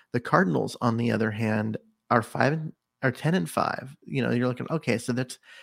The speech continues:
they look like record-wise, they're one of the better teams. They're, um, you know, have a shot to overtake the Rams still,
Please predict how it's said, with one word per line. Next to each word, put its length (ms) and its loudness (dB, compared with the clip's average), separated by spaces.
they 100 8
look 240 4
like 340 2
record-wise, 680 2
they're 120 2
one 140 0
of 60 0
the 60 -4
better 240 2
teams. 540 -2
They're, 240 0
um, 560 -2
you 80 2
know, 120 6
have 180 2
a 40 0
shot 300 2
to 60 -10
overtake 420 0
the 80 -8
Rams 360 2
still, 380 0